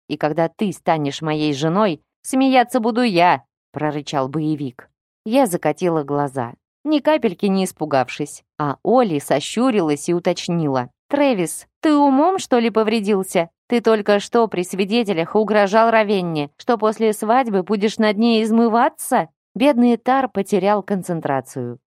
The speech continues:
и кровать, накренившись, чуть не упала на каменные плиты аллеи. «Я?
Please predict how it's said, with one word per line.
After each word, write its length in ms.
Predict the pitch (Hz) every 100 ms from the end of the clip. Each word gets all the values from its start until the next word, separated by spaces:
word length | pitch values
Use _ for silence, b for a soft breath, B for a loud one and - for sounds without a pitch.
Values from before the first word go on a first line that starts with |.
| -
и 120 | 180
кровать, 540 | 180 170 175 196 -
накренившись, 880 | 151 147 160 160 208 214 - 143 - -
чуть 260 | 269 240
не 160 | 226 220
упала 480 | 208 185 220 254 214
на 140 | 190
каменные 520 | 180 185 180 165 156
плиты 340 | 147 156 175 151
аллеи. 540 | 143 135 123 113 117 _ _ _ _
«Я? 500 | 127 135 139 151 254